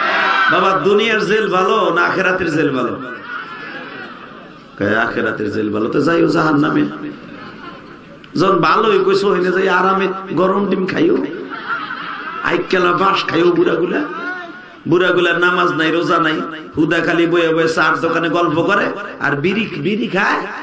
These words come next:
আর কোন হুজুর কি হলো, কোন মুয়াজ্জিন কি হলো, খালি আইকেলা বাস দেয়।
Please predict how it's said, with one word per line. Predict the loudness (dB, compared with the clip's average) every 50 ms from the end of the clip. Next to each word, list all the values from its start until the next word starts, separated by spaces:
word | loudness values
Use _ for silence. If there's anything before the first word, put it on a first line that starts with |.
| -14 -16 -16 -10 -6
আর | -4 -2 -2
কোন | -2 0 2 2 4
হুজুর | 4 2 2 2 0 0 0
কি | 0 0 2
হলো, | 2 4 2 2 0
কোন | 0 -2 -2 0 0
মুয়াজ্জিন | 0 2 2 2 2 0 0 -2 0
কি | 0 2
হলো, | 2 2 2 2
খালি | 2 0 0 0
আইকেলা | 0 -2 -2 -2 -2 -2 0 0 0
বাস | 0 -2 -2 -4
দেয়। | -4 -8 -10